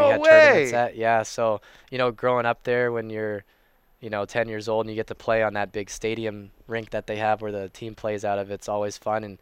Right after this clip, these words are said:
Speaker 1: you know, I didn't think I'd end up being back playing, you know, in that rink for real for the, against the actual team that played there. Um, so that's pretty cool. And then, you know, to get my friends and my family to, you know, see me play in Florida,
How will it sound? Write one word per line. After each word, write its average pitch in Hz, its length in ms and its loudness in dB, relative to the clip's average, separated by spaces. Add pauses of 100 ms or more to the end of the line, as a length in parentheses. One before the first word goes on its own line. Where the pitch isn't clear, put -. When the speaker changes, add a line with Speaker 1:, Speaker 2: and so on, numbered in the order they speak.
(380)
Speaker 1:
you 117 100 -10
know, 113 120 2
I 117 120 6
didn't 120 200 -4
think 120 200 -2
I'd 113 160 2
end 113 160 -2
up 113 120 -2
being 113 220 -6
back 110 300 0
playing, 117 320 -6
you 110 60 -8
know, 113 240 -4
in 117 180 -8
that 113 140 -2
rink 117 180 -6
for - 180 -10
real 120 300 -2
for - 180 -14
the, 104 240 -4
against 101 380 -6
the 110 80 -2
actual 110 280 -2
team 120 280 -12
that 104 140 -10
played 120 260 -4
there. 107 240 -4 (460)
Um, 113 300 0
so - 140 -6
that's 123 180 2
pretty 123 200 -6
cool. 120 360 -2
And 117 80 -6
then, 110 200 -6
you 110 100 -8
know, 110 100 -2
to 110 80 -2
get 113 140 -2
my 110 120 -8
friends 110 360 -6
and 107 80 -8
my 101 100 -8
family 104 560 -10 (680)
to, 120 100 -16
you 113 140 -6
know, 104 120 -4
see - 200 -10
me 110 120 -10
play 104 320 -4
in 101 100 -10
Florida, 98 1000 -6